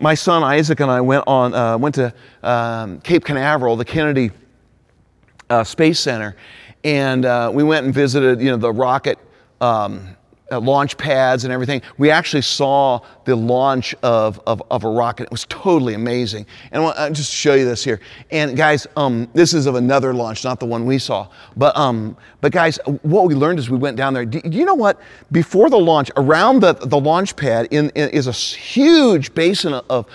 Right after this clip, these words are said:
where they pour a half a million gallons of water. All this steam and everything that you see coming up from this is just when the, when the rocket fuel ignites, all that water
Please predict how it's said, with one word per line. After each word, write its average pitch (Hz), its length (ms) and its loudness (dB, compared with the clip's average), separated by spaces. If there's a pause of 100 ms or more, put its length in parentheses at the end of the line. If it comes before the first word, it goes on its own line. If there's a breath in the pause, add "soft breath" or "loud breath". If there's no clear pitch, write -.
(120 loud breath)
where 143 100 0
they 151 120 2
pour 143 360 0 (180 loud breath)
a 151 80 0
half 160 360 0
a 226 100 -2
million 143 600 2
gallons 131 480 -4
of 120 80 -4
water. 120 440 -4 (360 loud breath)
All 214 220 8
this 202 360 2 (200 loud breath)
steam 233 540 4
and 185 80 4
everything 160 380 2
that 156 80 -2
you 151 80 -2
see 151 180 2
coming 156 280 -2
up 160 180 0
from 135 140 -2
this 123 240 -4 (240 loud breath)
is 160 180 4
just 170 280 0 (240 soft breath)
when 147 140 2
the, 143 120 0
when 143 260 0
the 127 140 2 (100)
rocket 135 640 0
fuel 156 380 2
ignites, 127 800 -2 (280 soft breath)
all 190 240 6
that 190 200 4
water 156 500 4